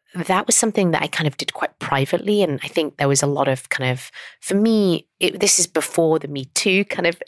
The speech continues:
era where people were sharing these kind of things. And so it felt very scary to kind of have people know something that was deeply personal about you. And so I, um, I went and kind of did, did this, didn't really tell anyone. Um, he ended up going to jail. And so we got a successful prosecution. And so I felt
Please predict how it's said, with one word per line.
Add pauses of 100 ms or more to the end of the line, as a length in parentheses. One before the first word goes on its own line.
era
where
people
were
sharing
these
kind
of
things.
And
so (360)
it
felt
very
scary
to
kind
of
have
people
know
something
that
was
deeply
personal
about
you. (380)
And
so
I,
um,
I
went
and (200)
kind
of
did, (120)
did
this,
didn't
really
tell
anyone. (320)
Um,
he
ended
up
going
to
jail.
And
so
we
got
a
successful
prosecution.
And
so
I
felt